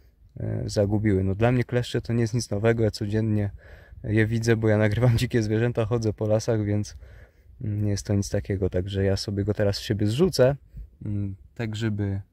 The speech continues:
zabiorę, no i zobaczę, czy są jeszcze jakieś piękne okazy. No i przeszedłem kilka kolejnych, e, metrów i jest kolejny,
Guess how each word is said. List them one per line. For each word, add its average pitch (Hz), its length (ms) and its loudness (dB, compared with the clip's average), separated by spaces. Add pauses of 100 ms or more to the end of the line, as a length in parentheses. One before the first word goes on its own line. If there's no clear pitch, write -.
zabiorę, 131 680 -2
no 202 80 -6
i 226 60 -6
zobaczę, 117 400 -4
czy - 120 -16
są 104 180 -10
jeszcze 104 260 -6
jakieś 95 240 -6
piękne 95 500 -6 (280)
okazy. 90 500 -2 (2000)
No 208 160 -4
i 185 60 0
przeszedłem 127 520 0
kilka 120 360 -8
kolejnych, 113 720 -4
e, 104 240 -4
metrów 139 680 -4 (140)
i 165 140 -4
jest 135 380 -2
kolejny, 117 560 0